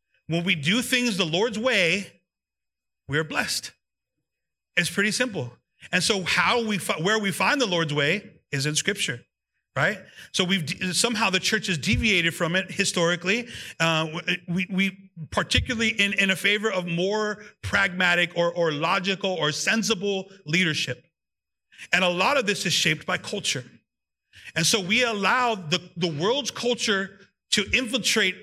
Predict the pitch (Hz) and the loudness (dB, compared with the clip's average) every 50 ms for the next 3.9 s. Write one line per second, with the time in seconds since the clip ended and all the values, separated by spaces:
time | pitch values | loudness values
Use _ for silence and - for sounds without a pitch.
0 | - - 160 170 196 220 214 202 196 180 196 226 247 254 220 - - 180 - - | -6 -2 0 2 2 2 0 0 0 0 0 0 2 0 0 0 -2 -2 -2 -2
1 | - 170 165 170 160 160 165 175 170 160 160 170 202 220 - 240 196 196 - - | -2 0 0 0 0 0 0 -2 -2 0 0 0 0 0 -2 -2 -4 -4 -2 -2
2 | 233 214 151 - - 196 165 202 - - - 165 170 - - - 208 214 196 - | -2 -2 -2 -2 -6 -4 -4 -4 -6 -4 0 0 0 0 -2 -6 -6 -6 -6 -6
3 | - - 139 127 135 - - - 156 - - - 185 175 - - 123 117 | -6 -6 -6 -6 -6 -8 -8 -10 -12 -12 -10 -8 -8 -8 -8 -12 -16 -16